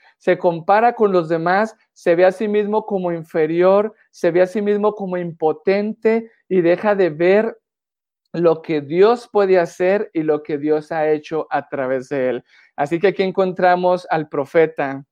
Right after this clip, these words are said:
en esta depresión. El libro de Profetas y Reyes, en la página ciento dieciocho, nos describe esta situación muy bien.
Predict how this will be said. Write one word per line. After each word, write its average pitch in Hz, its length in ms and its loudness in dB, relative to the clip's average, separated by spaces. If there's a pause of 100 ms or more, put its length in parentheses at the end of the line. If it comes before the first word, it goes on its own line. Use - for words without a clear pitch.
(340)
en 160 180 0
esta 156 280 0
depresión. 160 760 -2 (320)
El 151 120 0
libro 180 340 6
de 190 460 4 (320)
Profetas 185 680 -2
y 190 100 0
Reyes, 170 580 0
en 160 100 -8
la 151 160 0
página 175 460 -4
ciento 175 460 -8
dieciocho, 170 800 -6 (360)
nos 160 240 0
describe 180 800 0
esta 175 240 -4
situación 170 640 -6
muy 165 180 -4
bien. 180 340 -4